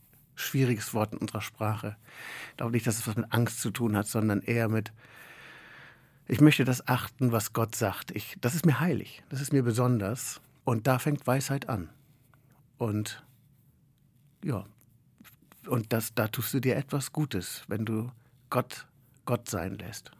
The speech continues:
Und im Neuen Testament hat's ja auch seinen Widerhall, wo es heißt, "Trachtet aber zuerst nach dem Reich Gottes und seiner Gerechtigkeit, dann wird dir alles andere zufallen." Was dieser Vers sagen will, ist, du erreichst keine zweiten Dinge, wenn du sie an die erste Stelle stellst.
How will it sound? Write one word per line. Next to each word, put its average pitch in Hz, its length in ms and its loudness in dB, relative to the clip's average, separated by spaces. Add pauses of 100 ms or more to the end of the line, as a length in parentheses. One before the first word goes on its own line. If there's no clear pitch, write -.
(160)
Und 113 120 -4
im 101 120 -2
Neuen 120 220 4
Testament 123 440 0
hat's 120 160 -2
ja 120 120 2
auch 127 120 -4
seinen 107 280 0
Widerhall, 107 560 -4 (500)
wo 120 60 -4
es 107 120 -6
heißt, 104 260 -2 (340)
"Trachtet - 280 -2
aber 107 160 0
zuerst - 440 0 (160)
nach 120 140 -6
dem 135 120 -2
Reich 127 220 0
Gottes - 340 -10
und 107 120 -8
seiner 113 240 2
Gerechtigkeit, 107 680 -6
dann 113 200 4
wird 113 160 -2
dir 107 140 -4
alles 110 240 -4
andere 113 280 -2
zufallen." 104 520 -6 (340)
Was - 120 -6
dieser 156 220 6
Vers 131 240 0
sagen 117 360 0
will, 113 240 2 (180)
ist, 113 320 -2 (720)
du - 80 0
erreichst 123 500 2
keine 143 320 4
zweiten 123 460 0
Dinge, 110 280 2
wenn 104 120 0
du 101 60 -2
sie 107 100 -2
an 107 80 -2
die 107 60 -4
erste - 220 -6
Stelle 101 240 -6
stellst. - 440 -14